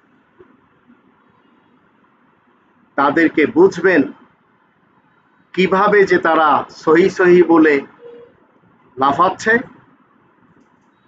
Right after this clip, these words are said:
সহি তাতে কি হয়েছে?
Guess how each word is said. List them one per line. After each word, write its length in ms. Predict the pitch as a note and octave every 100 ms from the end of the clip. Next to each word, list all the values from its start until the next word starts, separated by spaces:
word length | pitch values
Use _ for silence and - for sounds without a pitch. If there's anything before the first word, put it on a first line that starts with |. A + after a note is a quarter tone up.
| _ _ _ _ _ _ _ _ _ _ _ _ _ _ _ _ _ _ _
সহি 460 | - - F#3 G#3 A#3
তাতে 280 | A#3 A3+
কি 220 | A3+ B3+ B3
হয়েছে? 460 | A3 F#3 - B2+